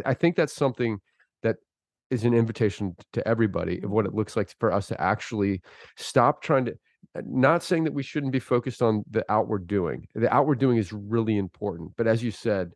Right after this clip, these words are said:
Speaker 1: the outward doing is not gonna do much without the inward. And, and, and until we actually create space for us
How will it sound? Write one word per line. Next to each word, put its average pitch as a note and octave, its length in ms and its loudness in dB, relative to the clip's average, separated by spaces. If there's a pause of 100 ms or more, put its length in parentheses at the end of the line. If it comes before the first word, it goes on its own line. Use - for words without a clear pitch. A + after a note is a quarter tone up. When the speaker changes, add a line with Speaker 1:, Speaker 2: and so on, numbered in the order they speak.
(500)
Speaker 1:
the G#2+ 100 2
outward B2+ 260 2
doing A#2+ 200 2
is - 80 -6
not G2+ 160 0
gonna G2 120 -12
do G2+ 120 -4
much F#2 220 -2
without F#2 200 -4
the F2+ 140 -2
inward. D#2+ 360 -6 (260)
And, G#2 440 0
and, G#2 280 -4 (200)
and A2+ 100 0
until B2 360 2
we B2 180 4
actually G#2 280 -2
create G#2+ 320 -2
space - 340 -6
for - 280 -12
us - 220 -6